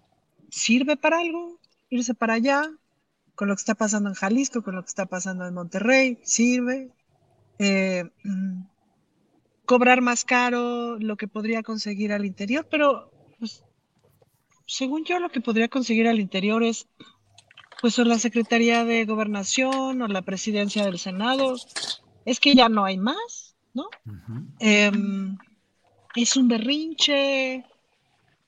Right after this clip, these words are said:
Speaker 1: es un berrinche o es una apariencia de berrinche. Mm, todas esas cosas me pregunto. No
Speaker 2: Ujú.
Speaker 1: necesariamente tengo,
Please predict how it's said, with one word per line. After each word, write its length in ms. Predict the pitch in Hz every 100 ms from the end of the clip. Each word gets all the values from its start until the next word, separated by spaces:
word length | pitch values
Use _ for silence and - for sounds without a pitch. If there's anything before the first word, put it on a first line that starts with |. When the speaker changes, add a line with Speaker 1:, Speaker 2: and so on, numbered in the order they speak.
| _ _ - _
Speaker 1:
es 200 | 240 226
un 140 | 254 233
berrinche 1000 | 220 233 226 214 - 226 226 220 220 208
o 120 | 196
es 220 | 208 208
una 240 | 233 220 202
apariencia 640 | 196 190 220 220 208 214
de 40 |
berrinche. 1080 | 196 196 233 285 311 294 294 277 269 262 269 247 _ _ _ _ _ _ _ _ _ _ _ _ _ _ _ - - -
Mm, 240 | 254 269 277 - _ _ _ -
todas 320 | 302 339 311
esas 240 | 285 277
cosas 320 | - 254 254
me 120 | 226 196
pregunto. 520 | 185 185 196 180 160 - _ _ _ _ _ _ _ 127
No 180 | 208 208
Speaker 2:
Ujú. 20 |
Speaker 1:
necesariamente 800 | 214 202 185 185 180 180 175 185
tengo, 720 | - 180 170 180 165 156 135